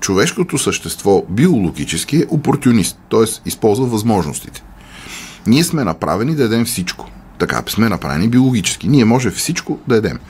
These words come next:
Не сме чисти хищници, не сме и като кравите, такива, как се казва.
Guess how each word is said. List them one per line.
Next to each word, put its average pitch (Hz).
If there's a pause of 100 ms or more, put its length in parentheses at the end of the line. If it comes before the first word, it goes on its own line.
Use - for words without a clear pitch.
(300)
Не 98
сме 117
чисти 117
хищници, 165
не 113
сме 95
и 110
като 135
кравите, 117
такива, 90
как -
се -
казва. -